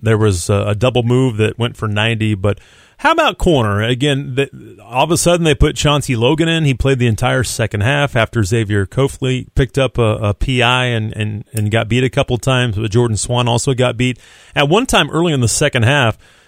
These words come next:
it was Chauncey Logan and Brent Austin, the two true freshmen playing at corner. Um, so obviously very young, but, but talented. They've moved some guys around. Devin Coles is now playing at the, at the Rover spot along with, uh, Nakai Meredith, a transfer from N C State. So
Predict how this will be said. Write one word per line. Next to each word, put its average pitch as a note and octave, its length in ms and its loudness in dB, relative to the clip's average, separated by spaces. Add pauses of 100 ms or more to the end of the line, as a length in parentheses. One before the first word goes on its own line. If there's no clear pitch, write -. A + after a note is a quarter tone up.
(120)
it C#3+ 80 0
was C#3+ 180 0
Chauncey D#3+ 320 2
Logan D3 300 2
and A#2+ 120 0
Brent A#2+ 200 2
Austin, A2 340 0
the F#2 80 -4
two D3 160 -2
true D#3+ 300 0
freshmen C3+ 500 -2
playing B2 240 -4
at A2 100 -6 (120)
corner. A#2+ 320 0 (320)
Um, A2+ 340 0
so D3 140 2
obviously D#3 320 2
very E3+ 320 2
young, F3 260 0
but, D3 240 -2
but C#3 140 0
talented. D#3+ 500 0
They've C3 160 -2
moved C#3+ 160 0
some C#3+ 160 -4
guys C3 260 0
around. C3+ 420 0
Devin A#2 220 2
Coles C3 280 -2
is A2+ 120 -6
now B2+ 140 0
playing B2+ 400 -2
at A#2 140 -4
the, G2 200 -2
at G2 120 -4
the G#2 100 -2
Rover C3 340 0
spot C#3 380 -2
along B2 360 0 (340)
with, B2 320 0
uh, G#2+ 160 2
Nakai G#2+ 360 -2
Meredith, C3 420 0
a B2 40 -2
transfer B2+ 380 -4
from B2 160 -8
N A2 120 -4
C G#2 160 -8
State. C3+ 440 -2
So B2 300 0